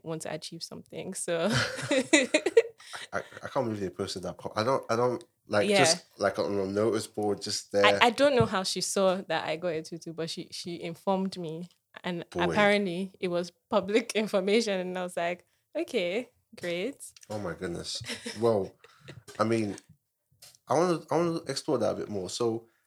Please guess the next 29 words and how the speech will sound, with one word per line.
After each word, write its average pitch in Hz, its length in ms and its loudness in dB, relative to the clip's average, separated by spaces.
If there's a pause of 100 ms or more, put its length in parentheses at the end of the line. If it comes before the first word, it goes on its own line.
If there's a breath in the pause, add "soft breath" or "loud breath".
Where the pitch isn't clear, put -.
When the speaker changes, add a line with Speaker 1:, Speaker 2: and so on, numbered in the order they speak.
(180 soft breath)
Speaker 2:
how 165 180 2
did 165 140 -2
you 147 80 -4
feel? 120 220 0
Did 95 100 -8
you 104 100 -6
feel 110 160 -4
like 101 180 0
you 107 200 -4
weren't 107 320 -2
gonna 101 160 -2
be 98 120 -2
able 98 160 -2
to 85 140 -10
achieve 92 340 -6
a 92 40 -4
lot 92 140 -4
of - 80 -8
stuff - 200 -6
that - 100 -10
you 160 100 -10
wanted 110 320 -4
to? 110 200 -4
Did 90 100 -10
you 92 100 -10
feel 92 180 -6
like 90 200 -6
you 90 160 -12
were 90 400 -2